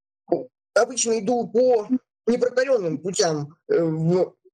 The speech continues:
плане инженерии или программирования. Э,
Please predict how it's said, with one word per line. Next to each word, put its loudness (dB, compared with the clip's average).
плане 2
инженерии 0
или 0
программирования. -2
Э, 0